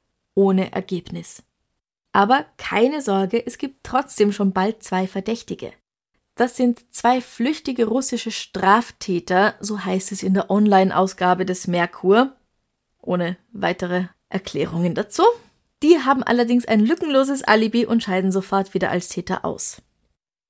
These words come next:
Zweitausenddrei sorgt eine Stellungnahme eines Polizeisprechers für Aufsehen.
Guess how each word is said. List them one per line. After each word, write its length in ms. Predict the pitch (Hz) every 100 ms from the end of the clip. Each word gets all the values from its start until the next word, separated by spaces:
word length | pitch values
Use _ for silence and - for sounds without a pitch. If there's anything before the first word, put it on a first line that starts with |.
| _ _ _
Zweitausenddrei 880 | - 220 247 233 208 190 185 185 220
sorgt 320 | 254 208 208 -
eine 180 | 202
Stellungnahme 600 | 202 190 190 190 185 185 196
eines 300 | 185 185 -
Polizeisprechers 1040 | - 196 190 185 202 - 175 165 170 -
für 200 | - -
Aufsehen. 640 | 185 180 - 175 160 -